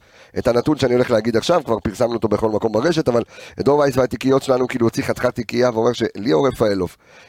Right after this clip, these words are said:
מעולם, סליחה, מ-, מעולם מכבי חיפה לא הפסידה כשליאור רפ-, אה, רפאלוב פתח בהרכב מול מכבי תל אביב,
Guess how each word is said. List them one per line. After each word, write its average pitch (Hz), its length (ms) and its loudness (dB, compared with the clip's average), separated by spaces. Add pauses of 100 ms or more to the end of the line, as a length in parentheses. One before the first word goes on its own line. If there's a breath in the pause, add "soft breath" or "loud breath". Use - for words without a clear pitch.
(220 soft breath)
מעולם, 123 640 0 (120)
סליחה, 98 280 -6
מ-, 104 40 -8 (300)
מעולם 135 300 2
מכבי 139 220 -2
חיפה 131 220 -2
לא 120 80 4
הפסידה 131 340 -2 (120)
כשליאור 104 320 0
רפ-, - 200 -4
אה, 95 220 0
רפאלוב 98 340 0
פתח 87 220 -6
בהרכב 87 340 -4
מול 92 160 -10
מכבי 82 300 -4
תל 80 160 -6
אביב, 76 260 -10